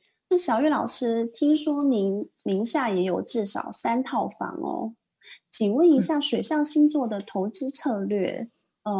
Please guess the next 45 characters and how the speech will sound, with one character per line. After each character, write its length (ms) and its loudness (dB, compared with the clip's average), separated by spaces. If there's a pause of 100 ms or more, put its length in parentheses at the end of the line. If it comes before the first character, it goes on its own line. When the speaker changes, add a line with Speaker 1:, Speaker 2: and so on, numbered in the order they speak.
(120)
Speaker 1:
呃， 100 -4
大 80 -8
概 100 -4
是 140 -4
怎 140 -10
么 80 -12
样？ 200 -8 (920)
Speaker 2:
哦， 260 -4 (160)
好 160 2
的， 200 6
谢 180 2
谢 180 4
主 200 2
持 160 0
人。 280 0 (500)
呃， 480 4 (340)
像 340 -2
水 280 0
象 240 -2
星 220 -2
座 160 -4
来 120 0
讲 160 -8
的 40 -10
话， 220 -10
其 160 -6
实 280 -4
我 60 -6
们 120 -8
水 160 -2
象 200 -8
星 160 -6
座 200 0
真 140 -2
的 120 0
就 100 0
是 380 -2 (320)
蛮 240 -4
重 180 -2
感 220 -6
情， 300 -4
然 100 -6
后， 540 -2 (320)
呃， 160 -4
会 680 6